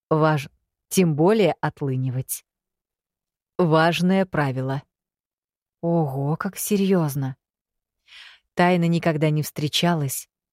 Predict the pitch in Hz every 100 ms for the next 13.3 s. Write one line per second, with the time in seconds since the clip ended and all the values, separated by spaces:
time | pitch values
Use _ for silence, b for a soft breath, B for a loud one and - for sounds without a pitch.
0 | _ 196 180 196 - 175 175 - 170 175
1 | 170 - 165 156 - 160 160 170 180 -
2 | - 160 151 156 147 156 156 170 - 139
3 | 131 - - - _ _ _ B B B
4 | B 175 170 165 196 170 139 131 135 _
5 | _ - 196 185 180 170 170 156 165 160
6 | 180 160 139 131 156 - 175 - 170 160
7 | 147 - 135 139 - 147 - 143 131 -
8 | _ _ _ _ _ _ B B B B
9 | B B _ _ - 175 175 190 233 -
10 | 185 196 165 143 _ _ _ _ - 247
11 | 240 226 240 214 139 143 - _ _ _
12 | - 196 185 185 190 190 180 208 220 202
13 | 156 135 -